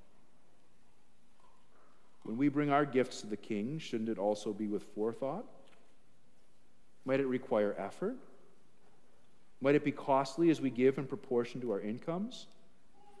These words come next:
Should our gifts be the change in our pockets? Not because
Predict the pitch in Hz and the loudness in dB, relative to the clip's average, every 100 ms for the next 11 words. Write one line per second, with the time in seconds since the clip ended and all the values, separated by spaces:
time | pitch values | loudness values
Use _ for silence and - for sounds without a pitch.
0 | - - - - - - 165 151 135 131 | -16 -16 -16 -16 -16 0 6 6 8 8
1 | 190 - 117 143 180 156 - 143 165 190 | 8 6 0 4 4 2 0 0 2 4
2 | 143 110 - 123 143 277 - - - - | 4 4 0 -2 -2 -4 -8 -10 -12 -14
3 | - - - - - - - - - - | -14 -14 -14 -14 -14 -14 -16 -16 -14 -12
4 | - 302 320 233 202 190 165 | -2 0 2 10 12 12 8